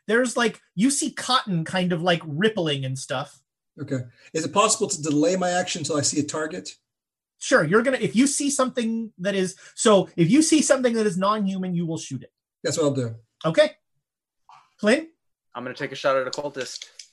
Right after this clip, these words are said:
Speaker 1: Okay. You blow a cultist away.
Speaker 3: Okay.
Speaker 1: Um, you three are aw-, Joan,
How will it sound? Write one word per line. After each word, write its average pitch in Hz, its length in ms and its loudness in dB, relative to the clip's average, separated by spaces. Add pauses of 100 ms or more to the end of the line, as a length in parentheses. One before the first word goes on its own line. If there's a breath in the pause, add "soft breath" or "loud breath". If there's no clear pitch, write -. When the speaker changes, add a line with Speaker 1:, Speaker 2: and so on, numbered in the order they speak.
(240)
Speaker 1:
Okay. 240 380 4 (120)
You 214 240 6
blow 220 280 8
a 269 100 8
cultist 226 440 0
away. 135 360 -6 (420)
Speaker 3:
Okay. 135 240 -2 (1300 soft breath)
Speaker 1:
Um, 190 400 4
you 220 280 4
three 277 540 -6
are 202 180 2
aw-, 202 180 0
Joan, 233 420 4